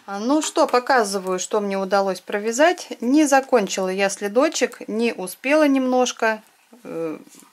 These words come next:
появились, э, неотложные дела, э, как это часто бывает, поэтому немножко вот провязала, еще нужно до мыска довязать, сегодня вечером этим займусь,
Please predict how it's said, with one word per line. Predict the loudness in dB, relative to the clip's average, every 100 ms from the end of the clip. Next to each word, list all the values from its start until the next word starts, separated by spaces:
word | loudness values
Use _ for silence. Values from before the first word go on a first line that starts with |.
| _ _ _ _ _ _ _ _ _ _ -20 -20 _
появились, | -2 0 0 -2 -4 -4
э, | -2 -2
неотложные | -2 0 0 2 -2 -2 -6
дела, | -6 0 2 2 -2 _ -20 -18 -16 -16 -20 -14
э, | -10 -8
как | -2 0 0
это | -2 -4 -4 -2
часто | 2 2 0 0
бывает, | 2 4 4 4 2
поэтому | 2 4 2 0 -4 -2
немножко | -2 0 -2 -4 -8
вот | -8 -6
провязала, | -8 -4 2 6 6 6
еще | 0 -6 -4
нужно | -4 -4 -6 -6
до | -6
мыска | -6 -6 -2 -2
довязать, | -2 -6 -2 2 2 -2
сегодня | -6 -6 -6 -4
вечером | -4 -4 -6 -6 -8
этим | -8 -8
займусь, | -4 -4 -2 -4 -6